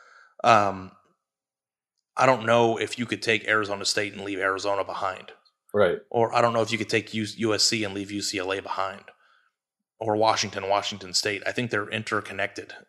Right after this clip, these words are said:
Speaker 1: to a certain degree. I don't know if that's contractually. I don't know if that's breakable, but I don't know what it is. But I don't think that the Big Ten, at least my understanding of it, could take Washington, Oregon,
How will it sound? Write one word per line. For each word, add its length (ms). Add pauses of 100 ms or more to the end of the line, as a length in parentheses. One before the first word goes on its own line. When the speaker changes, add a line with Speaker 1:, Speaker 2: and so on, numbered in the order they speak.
(180)
Speaker 1:
to 140
a 60
certain 320
degree. 300
I 60
don't 100
know 220
if 80
that's 280
contractually. 800
I 60
don't 80
know 80
if 60
that's 160
breakable, 580 (680)
but 100
I 60
don't 140
know 100
what 120
it 80
is. 160
But 120
I 60
don't 160
think 180
that 200
the 60
Big 240
Ten, 460 (260)
at 80
least 220
my 160
understanding 500
of 120
it, 80
could 180
take 360
Washington, 680
Oregon, 600